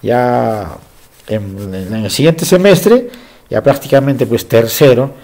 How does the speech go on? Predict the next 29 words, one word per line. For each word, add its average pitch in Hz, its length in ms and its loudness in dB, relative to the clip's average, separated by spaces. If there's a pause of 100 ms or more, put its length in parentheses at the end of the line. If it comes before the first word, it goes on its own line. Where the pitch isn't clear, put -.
(320)
ya 117 120 2
estás - 260 -2
en 98 120 -4
la 101 80 -4
mitad 98 300 0
de 139 140 4
carrera, 156 600 4 (300)
ahí 101 160 -6
sí, 113 140 -8
pues, 85 180 -12
ya, 95 880 0 (1000)
ya 110 240 -8
a 98 80 -8
partir 110 340 2
del 123 120 0
tercer 135 260 -2
semestre, 143 460 -2
pues, 101 160 -4
ya 117 100 4
me 120 140 -4
tienen 113 260 -8
que 98 140 -4
ganar 98 380 2
ya, 87 260 -6 (360)
ya 113 120 -10
me 110 100 -6
tienen 107 320 -6
que 90 100 -10
ganar. 95 380 -4